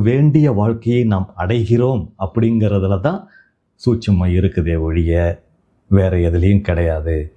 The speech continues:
இதை, இந்த நெகட்டிவ்ஸ் எல்லாம் வாழ்க்கையில எத்தனையோ கஷ்டங்கள் வரும். அத்தனை கஷ்டங்களையும் நம்ம ஓவர் கம் பண்ணி அடுத்தடுத்து, அடுத்தடுத்து எத்தனை சவால்கள் வந்தாலும் அது எல்லாத்தையும் ஓவர் கம் பண்ணி நாம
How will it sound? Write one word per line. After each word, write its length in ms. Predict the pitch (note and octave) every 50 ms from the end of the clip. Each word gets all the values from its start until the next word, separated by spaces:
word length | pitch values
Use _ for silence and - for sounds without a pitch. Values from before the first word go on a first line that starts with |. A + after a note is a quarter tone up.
| _ - - -
இதை, 220 | - F2+ D#2 F#2 F#2 - - - - - - -
இந்த 120 | G2 F#2
நெகட்டிவ்ஸ் 480 | F2 F2+ F2+ G#2+ G#2 G#2 A#2 A2 - -
எல்லாம் 220 | A#2 A#2 G#2+ F2+
வாழ்க்கையில 320 | F2+ G2 G2+ - A2+ G#2 F#2+
எத்தனையோ 240 | - G#2 G#2+ A#2 B2+
கஷ்டங்கள் 480 | A#2+ A#2+ - - - A#2 A2 G#2+ G#2 G2
வரும். 180 | F#2+ E2+ F2
அத்தனை 280 | E2+ E2 - G#2+ A2 G#2+
கஷ்டங்களையும் 600 | G#2+ A2+ A2 - - B2+ B2+ A2+ A#2+ B2 C3 C3+
நம்ம 180 | C3 A#2 G#2+ G2+
ஓவர் 340 | G2 G2 A2 A#2 B2+ B2+ B2+
கம் 200 | - A#2+ A#2 A#2 A2+
பண்ணி 240 | A2+ A#2 A#2+ A#2+ A#2+
அடுத்தடுத்து, 560 | A2+ G2+ G2+ G#2+ A2 - A#2 A2 G#2+ - -
அடுத்தடுத்து 460 | G#2+ G2+ - - A2 G#2 G#2+ - C3 A#2 G#2 G2+
எத்தனை 420 | F2 G#2 A2 G#2 - - A#3 A#3 -
சவால்கள் 540 | - - D#3 D3+ D#3 D3+ D3 C#3+ C#3 A#2
வந்தாலும் 360 | A#2 A#2 A#2 A#2+ A#2+ B2 B2 A#2
அது 140 | G#2+ G2
எல்லாத்தையும் 680 | G2+ G#2 A#2 C3+ D3+ D#3+ F3 F3 E3 D#3+ - E3 D#3 A#2
ஓவர் 300 | A2+ A#2 A#2+ B2+ B2+ A2+
கம் 260 | - B2 A2+ A2+ A2 A2
பண்ணி 300 | - G#2+ G#2+ A2 A2 A2 A2 - - - _ _
நாம 340 | A2 A2+ A2+ A2+ G#2+ G#2